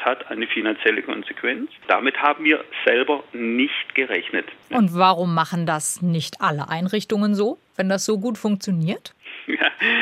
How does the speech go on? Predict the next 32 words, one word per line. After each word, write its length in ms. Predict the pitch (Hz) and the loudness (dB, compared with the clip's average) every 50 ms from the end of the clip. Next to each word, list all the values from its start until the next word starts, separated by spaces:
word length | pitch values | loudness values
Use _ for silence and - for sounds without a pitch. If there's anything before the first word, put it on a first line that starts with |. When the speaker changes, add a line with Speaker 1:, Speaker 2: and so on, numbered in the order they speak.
| - - - - - - | 2 2 2 0 -2 0
Speaker 1:
irgendeiner 480 | - 127 139 139 143 135 135 139 156 156 | 4 4 4 4 4 4 4 4 4 2
muss 180 | 156 160 160 | 0 0 0
mal 160 | - 147 131 131 | 2 2 2 4
anfangen 560 | - 175 240 254 - 147 135 147 185 208 190 | 2 2 0 2 4 6 6 6 4 2 0
und 180 | 165 160 156 | 2 2 2
irgendjemand 600 | - 151 156 165 170 147 147 143 147 151 147 135 | 4 2 2 2 4 2 2 4 4 2 2 0
muss 160 | 139 151 - - | -2 -2 0 2
mal 240 | 147 131 127 - | 2 2 2 4
ein 160 | - 123 123 120 | 2 2 0 0
Modell 360 | 117 120 117 - 120 196 214 | 0 0 4 6 6 6 6
entwickeln, 680 | - 120 113 107 113 113 107 - - 147 139 156 175 180 - - - - | 2 0 -2 -2 -4 -4 -2 0 2 2 2 2 -2 -4 -6 -10 -10 -2
wo 160 | 131 127 131 | 0 2 2
dieses 320 | - 139 131 127 - 127 123 | 2 2 -2 -2 -2 -2 -2
überhaupt 420 | 127 113 110 110 113 113 - - | -2 0 2 2 2 2 2 0
möglich 400 | 120 107 113 135 - 147 151 - | 2 2 2 2 2 0 0 2
ist. 220 | 151 143 - - 135 | 2 0 0 0 0
Und 260 | 139 143 156 170 160 | 4 4 4 4 4
es 100 | 147 - 147 | 2 2 2
ist 260 | 139 127 - - - | 2 2 2 2 4
auch 240 | 131 120 120 120 - | 4 4 4 4 2
eine 260 | 131 113 117 117 113 | 0 0 0 0 0
wichtige 340 | 131 131 - - 131 127 127 | 0 -2 -2 -2 -2 -2 0
Voraussetzung, 840 | - 117 98 95 101 110 113 - - 120 110 - - 117 113 110 107 | 0 2 4 4 4 4 2 2 0 0 0 0 -2 -2 0 0 2
dass 140 | 107 107 104 - - - | 2 0 0 0 -4 -4
die 200 | 120 110 107 - - - - - - - - | -2 -2 -2 -2 -4 -10 -12 -14 -16 -14 -6
Pflegekassen 640 | - 104 104 110 123 - - 113 107 - - 110 | 0 0 2 2 0 0 0 0 -2 -2 -2 -4
das 180 | 107 101 - - | -2 -2 -2 -2
mitmachen. 520 | 92 90 - - 101 78 80 - 90 85 - | -2 -2 -4 -2 -2 -2 -2 -4 -6 -6 -2
Das 160 | 104 110 113 - | -2 -2 -2 -2
ist 280 | 107 120 117 - - - | -2 -2 -2 -4 -4 -4
nicht 480 | 113 113 123 131 143 160 165 - - - - - - - - - | -4 -2 2 2 2 2 2 0 -4 -6 -8 -12 -12 -14 -8 0
vorgesehen 800 | - 107 110 120 123 - - 120 - - - 113 113 113 113 | 4 6 6 6 4 4 0 -2 0 0 0 2 2 2 0